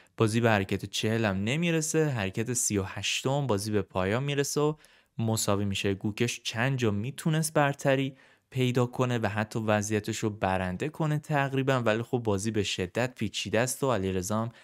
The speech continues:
به خوبی حرکت پیدا می‌کنه و می‌تونه مساوی رو نگه داره.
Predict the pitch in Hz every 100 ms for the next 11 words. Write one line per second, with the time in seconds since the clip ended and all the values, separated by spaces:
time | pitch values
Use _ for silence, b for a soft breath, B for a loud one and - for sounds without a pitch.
0 | B - 107 - 113 123 120 107 95 120
1 | 123 - 135 131 127 127 131 123 120 120
2 | 120 117 104 95 98 95 107 113 113 B
3 | B _ 101 98 95 95 92 87 90